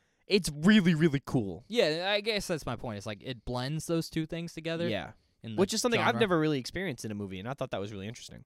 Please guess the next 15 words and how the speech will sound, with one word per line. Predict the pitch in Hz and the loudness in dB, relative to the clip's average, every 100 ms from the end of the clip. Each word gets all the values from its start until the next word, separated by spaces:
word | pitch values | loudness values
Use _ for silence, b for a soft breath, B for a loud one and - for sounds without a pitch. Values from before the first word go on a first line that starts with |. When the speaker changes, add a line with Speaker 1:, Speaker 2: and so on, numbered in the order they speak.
| - | -12
Speaker 2:
Mm-hmm. | 240 269 _ | -12 -12 _
What | 170 208 - | -12 -10 -8
you | 247 | -6
think | 240 220 | -6 -4
about | 196 180 | -4 -2
the | 160 | -4
idea | 147 127 123 | -4 -4 -4
that, | 117 107 | -4 -4
uh, | 104 101 92 _ _ - | -4 -6 -8 _ _ -4
kinda | 160 | 0
like | 143 131 | 0 -2
the | 143 | -4
more | 135 135 147 | -2 0 0
you | 143 135 | 0 -4
saw | 117 - 117 117 135 | -8 -4 -2 -2 -4